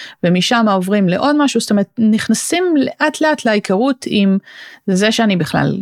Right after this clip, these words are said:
קיימת, העסק שלי קיים, למה אני עושה ואיך אני עושה את זה, ומי אני, ומקשיבים לפודקאסט, ואני יכולה להגיד שבאמת,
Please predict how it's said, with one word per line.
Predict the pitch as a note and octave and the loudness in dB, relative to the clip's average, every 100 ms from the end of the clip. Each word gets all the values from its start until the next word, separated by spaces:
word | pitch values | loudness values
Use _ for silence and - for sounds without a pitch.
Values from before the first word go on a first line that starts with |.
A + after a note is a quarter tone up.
| - | -6
קיימת, | E3 C3+ C#3 E4+ - | -2 0 0 -2 -2
העסק | - F3+ G#3 | -4 -2 -4
שלי | - B3 | -2 0
קיים, | C4+ D4+ G4 A4+ - - - - - | 0 0 -2 -4 -14 -20 -20 -14 -2
למה | F#3 F#3 F3+ F3+ F3+ F#3 F3+ F#3 F#3 A#3 | 2 2 2 2 2 0 0 2 2 2
אני | C4 | 2
עושה | B3+ - B3 G3 | 0 0 -2 0
ואיך | E3 - A3+ | -2 -2 0
אני | A#3 | 0
עושה | G#3+ - G#3+ G3 | 0 -2 0 0
את | |
זה, | E3+ D#3 | 0 -2
ומי | D#3 F3+ A#3+ | -2 0 2
אני, | A#3 A3 F#3+ | 2 2 0
ומקשיבים | E3+ D#3+ - F3 F#3 | 0 -2 -2 0 0
לפודקאסט, | D#3+ C3 A3+ A#3+ C#4 B3+ - | 0 0 -2 0 -2 -2 -2
ואני | D#3+ | -4
יכולה | E3+ F3+ | 0 0
להגיד | F3+ | 0
שבאמת, | F3 E3 F#3 F#3+ | 0 0 0 -2